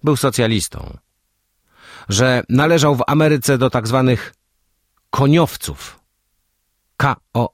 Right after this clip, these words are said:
N, o ile sobie przypominam, Komitet Obrony Narodowej, amerykańskich zwolenników orientacji austriackiej i Piłsudskiego,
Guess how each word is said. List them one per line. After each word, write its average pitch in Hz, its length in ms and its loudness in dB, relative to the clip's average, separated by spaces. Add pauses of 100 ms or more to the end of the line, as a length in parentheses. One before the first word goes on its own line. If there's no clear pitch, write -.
N, 73 420 -2 (300)
o 127 120 -2
ile 107 220 0
sobie 92 240 -2
przypominam, 98 680 0
Komitet 165 540 0
Obrony 107 360 0
Narodowej, 80 600 -6 (1600)
amerykańskich 147 840 0
zwolenników 139 720 2
orientacji 131 560 0
austriackiej 151 760 0
i 139 60 -2
Piłsudskiego, 90 800 -6